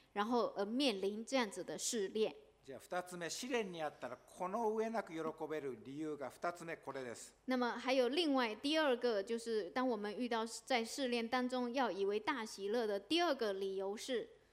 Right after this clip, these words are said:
Speaker 2: 成長を遂げた完全なものとなることができるから喜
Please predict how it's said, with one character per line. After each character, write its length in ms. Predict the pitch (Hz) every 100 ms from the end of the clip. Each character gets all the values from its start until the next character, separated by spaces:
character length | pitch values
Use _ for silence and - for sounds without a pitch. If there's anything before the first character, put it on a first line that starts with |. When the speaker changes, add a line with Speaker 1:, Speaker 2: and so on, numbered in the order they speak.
| _
Speaker 2:
成 340 | - - 233 247
長 220 | - 226 214
を 40 |
遂 300 | 214 190 190
げ 0 |
た 180 | 180 160
完 460 | - 175 196 240 214
全 400 | 220 220 220 208
な 160 | 202
も 200 | 185 185
の 100 | 190
と 180 | 190 147
な 240 | 135 147
る 80 | 160
こ 120 | 151
と 80 | 135
が 80 | 117
で 100 | 123
き 100 | 160
る 80 | 143
か 140 | 120
ら 80 |
喜 60 | 101